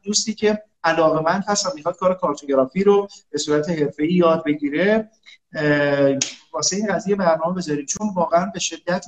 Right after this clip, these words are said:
می‌بینم خیلی از شرکت‌ها به دنبال نیروهای متخصصی هستن توی همین حوزه کارتوگرافی. انشاءالله با هم برنامه‌شو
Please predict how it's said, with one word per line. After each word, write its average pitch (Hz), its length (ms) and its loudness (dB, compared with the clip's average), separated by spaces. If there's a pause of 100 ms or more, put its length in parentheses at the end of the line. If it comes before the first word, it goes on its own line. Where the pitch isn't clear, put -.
(100)
می‌بینم 147 360 -4
خیلی 233 480 -2
از 143 160 -4
شرکت‌ها 143 560 -6
به 180 100 -10
دنبال 151 340 -6 (200)
نیروهای 151 380 -4
متخصصی 175 720 -4
هستن 185 320 -4 (340)
توی 180 120 2
همین 170 260 2
حوزه 151 580 0 (300)
کارتوگرافی. 143 680 0
انشاءالله 147 360 -2
با 170 100 -2
هم 180 160 -2
برنامه‌شو 156 460 -4